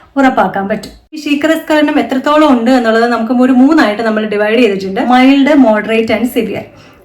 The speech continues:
ഈ മൈൽഡ് എന്ന് പറയുമ്പോൾ ഒരു മിനിറ്റ് വരെ പോവുള്ളൂ, അതായത് ഒരു മുപ്പത് സെക്കൻഡിനും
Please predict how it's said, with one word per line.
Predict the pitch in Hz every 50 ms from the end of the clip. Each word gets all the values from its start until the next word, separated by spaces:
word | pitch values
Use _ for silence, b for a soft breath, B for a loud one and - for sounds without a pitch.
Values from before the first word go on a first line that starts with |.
| _
ഈ | 294
മൈൽഡ് | 294 262 269 262 285 302 320 320 349 370
എന്ന് | 359 302 262 240
പറയുമ്പോൾ | 220 214 202 202 196 190 196 214 269 349 - 220 226 311
ഒരു | 320 311 311 330
മിനിറ്റ് | 302 294 285 262 - - 294
വരെ | 277 254 240 233 254
പോവുള്ളൂ, | 262 226 208 202 202 208 202 196 202 226
അതായത് | 247 247 254 247 254
ഒരു | 254 262 262
മുപ്പത് | 247 247 247 240 - - 285 285 302 294
സെക്കൻഡിനും | 294 240 220 - 220 220 214 214 226 247 262 269 -